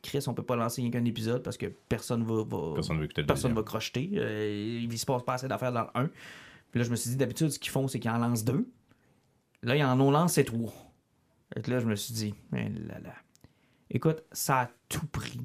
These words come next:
Speaker 1: pour me rendre à la fin du trois, là. Mais tout, là. Les cure-dents dans les yeux, euh, le son plus fort pour que je me réveille,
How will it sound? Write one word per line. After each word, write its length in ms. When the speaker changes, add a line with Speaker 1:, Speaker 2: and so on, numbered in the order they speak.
Speaker 1:
pour 100
me 140
rendre 260
à 40
la 80
fin 140
du 140
trois, 300
là. 80
Mais 140
tout, 200
là. 60
Les 200
cure-dents 420
dans 80
les 340
yeux, 380
euh, 480
le 160
son 220
plus 160
fort 360
pour 100
que 100
je 80
me 100
réveille, 760